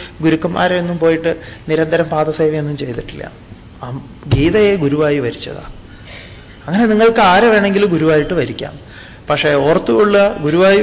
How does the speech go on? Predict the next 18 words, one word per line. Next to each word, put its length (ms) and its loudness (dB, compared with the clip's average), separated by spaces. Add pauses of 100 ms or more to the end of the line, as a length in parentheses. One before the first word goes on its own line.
വരിക്കുമ്പോൾ 440 0 (120)
വളരെ 400 2
സൂക്ഷിച്ച് 380 -4
വേണം 360 -4
വരിക്കാൻ. 340 -12 (2000)
അതുകൊണ്ട് 340 2 (2250)
ഭഗവത്ഗീത, 600 -2 (520)
ശങ്കരാചാര്യസ്വാമികൾ, 1120 -2 (280)
സൂര്യൻ, 540 0 (380)
സൂര്യനെ 460 0
പറഞ്ഞു 260 -2
കൊടുത്തു. 260 -4 (200)
നാലാം 300 0
അധ്യായത്തിൽ 480 -4 (420)
ആരംഭം 360 0 (160)
സൂര്യന് 360 0
ഇത് 80 0
ഉപദേശിച്ചിട്ടുണ്ട്. 600 -2